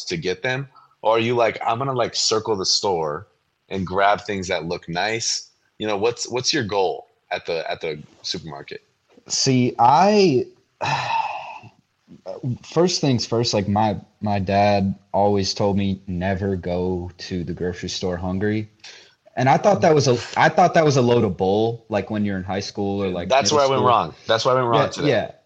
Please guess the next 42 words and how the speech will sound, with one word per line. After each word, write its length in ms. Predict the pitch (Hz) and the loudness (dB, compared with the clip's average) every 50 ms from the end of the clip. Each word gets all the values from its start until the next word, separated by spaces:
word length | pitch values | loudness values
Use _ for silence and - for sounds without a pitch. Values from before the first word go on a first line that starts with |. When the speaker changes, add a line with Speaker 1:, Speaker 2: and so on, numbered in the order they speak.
| _ _ | _ _
Speaker 2:
You, 200 | 113 123 147 151 | 0 0 0 2
you 200 | 120 147 156 156 | 2 0 0 0
think 220 | - 185 180 151 | 0 -2 -2 0
that's 180 | 180 160 - - | 0 0 0 0
a 40 | |
load 180 | 143 135 139 131 | 0 2 2 2
of 140 | 117 87 78 | 2 0 0
bull 420 | 101 101 113 123 123 127 131 - | 0 2 2 2 2 2 0 -2
until 300 | - 113 107 98 - 117 | -2 -4 -4 -2 -2 -2
you 160 | 110 104 101 | 0 0 0
grow 240 | 87 101 98 98 101 | 0 0 0 0 2
up 180 | 101 104 101 - | 0 0 -2 -2
and 140 | 110 98 98 | -4 -2 -2
you 120 | 98 92 - | -4 -4 -4
actually 400 | 92 92 98 98 - - 104 101 | -4 -4 -4 -4 -6 -6 -4 -4
have 120 | 98 95 - | -4 -4 -4
to 80 | 101 | -6
do 200 | 82 76 95 95 101 | -6 -4 -4 -2 -2
it. 60 | 104 | -2
And 140 | 85 101 98 | -4 -4 -4
you're 100 | 95 92 | -4 -2
like, 240 | 92 90 85 - - - | -4 -4 -6 -10 -12 -8
it's, 540 | 95 98 92 - - - - - - - - | -8 -6 -6 -6 -6 -6 -6 -8 -10 -10 -8
no, 200 | 95 90 80 80 | -8 -8 -8 -8
it's 140 | 87 - - | -10 -12 -10
a 60 | 90 | -10
hundred 240 | 95 87 87 82 - | -8 -8 -8 -10 -10
percent 340 | 85 - - 90 85 73 | -14 -12 -10 -10 -10 -10
true 300 | - - 98 92 90 90 85 | -8 -6 -4 -4 -4 -4 -4
because 340 | 85 90 - 98 92 80 95 | -6 -6 -4 -4 -4 -4 -2
you're 120 | 98 95 | -4 -4
just 240 | 87 95 92 - - | -4 -4 -4 -4 -4
like, 260 | 80 71 - - - - - _ - - | -6 -8 -8 -10 -14 -14 -10 _ -10 -8
Speaker 1:
<laughs> 200 | - - 95 - | -8 -10 -8 -4
Speaker 2:
"Oh, 420 | 92 95 95 95 95 90 85 82 | 0 2 2 2 2 2 0 0
they 180 | 80 87 92 101 | -2 -2 -2 -2
got 260 | 104 110 110 95 85 | 0 0 0 0 -2
chocolate 460 | - - 101 95 98 - - 110 95 | -2 -4 -4 -6 -6 -4 -6 -6 -6
covered 380 | - - 113 98 95 80 73 - | -4 -6 -4 -4 -4 -6 -8 -10
cashews." 920 | - - 98 104 127 135 - - - 135 135 139 135 131 135 131 - - - | -8 -4 -2 -2 -2 -2 -4 -4 -4 -4 -2 -2 -2 -2 -4 -4 -6 -8 -10
Yes, 380 | - 139 67 78 90 92 95 - | -14 -14 -10 -6 -6 -6 -6 -6
sir. 420 | - - 107 117 120 113 107 107 | -6 -4 -2 0 0 0 0 0